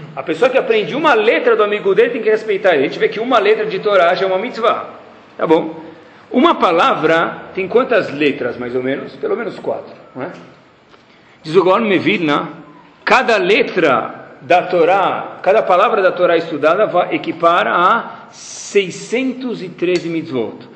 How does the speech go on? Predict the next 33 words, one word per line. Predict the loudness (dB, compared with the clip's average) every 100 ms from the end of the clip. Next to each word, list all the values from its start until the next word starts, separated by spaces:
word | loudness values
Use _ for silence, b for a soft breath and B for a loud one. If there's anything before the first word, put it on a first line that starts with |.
| B
Porque | -8 0
a | 2
maior | 2 2 2 0
mitzvah | -4 -2 -2
que | 0 -4
existe | -8 -12
no | -8 -6
mundo | -2 -2 0 -2
é |
o | -2
que | -2
a |
gente | -4 -2
tá | -2
fazendo | -2 0 2
agora, | 4 2 2
a | 0
Torá. | 0 -2 -2 -8 -18 -20 -20 -20 _ _ _ _ B B B B B
Se | -14 0 2
uma | 4 2 2
palavra | 2 4 2 2 0
tem | 0 0
quatro | 2 2 0
letras, | 0 0 -2 -12 -14 -18
e |
se | -10 -6
cada | 2 2 2
palavra | 0 2 2 2 0 -2
são | -4
seiscentos | -4 -4 -4
e |
treze | 0 0 0
mitzvot, | -4 0 2 2